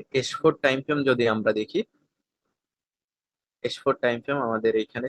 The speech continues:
সিএসএ কে করতেছে। But এইখানে যদি সিএসএম করতো তাহলে বেস্ট হতো, but সিএসএ কে, no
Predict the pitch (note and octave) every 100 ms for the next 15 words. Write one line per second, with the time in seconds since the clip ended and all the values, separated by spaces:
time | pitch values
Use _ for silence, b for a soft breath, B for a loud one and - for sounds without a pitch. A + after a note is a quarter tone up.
0 | - B2 A#2+ - - G#2 - _ F#2 -
1 | A#2 - _ _ _ _ _ _ _ _
2 | _ _ _ _ A2 A2 B2 C#3+ C#3 C#3
3 | C#3+ - B2+ C3 D3+ C3+ A#2 A#2+ A#2 A#2
4 | A#2 G#2+ A2+ - G#2 A#2+ D3+ _ _ _
5 | _ - G2+ - - A2 - G2+ G2+ -
6 | _ _ _ _ _ _ _ _ _ _
7 | _ _ _ _ G#2+